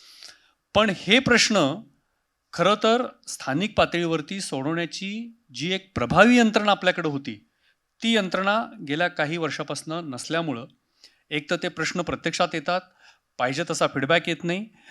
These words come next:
आणि त्याच्यामुळं आम्ही जे करतोय ते सगळं चांगलंच आहे असं आम्हाला वाटायला लागतं. ते चुकीचं आहे की बरोबर आहे ते आम्हाला कळत नाही. तर ही एक प्रभावी यंत्रणा आहे, ती असायला पाहिजे. दुसरं असं आहे की ह्याच्यामधनंच,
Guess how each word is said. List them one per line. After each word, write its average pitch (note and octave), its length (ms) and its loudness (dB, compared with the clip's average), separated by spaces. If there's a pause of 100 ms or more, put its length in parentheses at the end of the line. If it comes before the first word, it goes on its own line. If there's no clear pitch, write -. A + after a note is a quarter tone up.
(160)
आणि D3 180 -2
त्याच्यामुळं F#3+ 500 2 (100)
आम्ही D#3 200 2
जे A#3 120 4
करतोय F3+ 480 0 (360)
ते F3 80 0
सगळं E3 260 2
चांगलंच F3+ 440 6
आहे B2+ 200 2 (280)
असं - 180 6
आम्हाला G3+ 280 8
वाटायला F#3 320 6
लागतं. C#3 360 -2 (460)
ते G#3+ 100 2
चुकीचं A#3 400 4
आहे B3 80 10
की B3+ 120 4
बरोबर A#3+ 260 8
आहे B3 140 8
ते A#3+ 80 8
आम्हाला G#3+ 240 4
कळत B2+ 200 2 (120)
नाही. F#2+ 120 -20 (920)
तर D#3 80 -6
ही G#3+ 200 2
एक C4 120 -2
प्रभावी G3+ 340 4
यंत्रणा E3 340 -2
आहे, E3 220 -4
ती C4+ 160 -6
असायला E3+ 320 2
पाहिजे. C#3 380 -6 (920)
दुसरं D#3+ 360 2
असं A3+ 140 2
आहे A3 100 2
की A#3 160 -2
ह्याच्यामधनंच, G3+ 800 2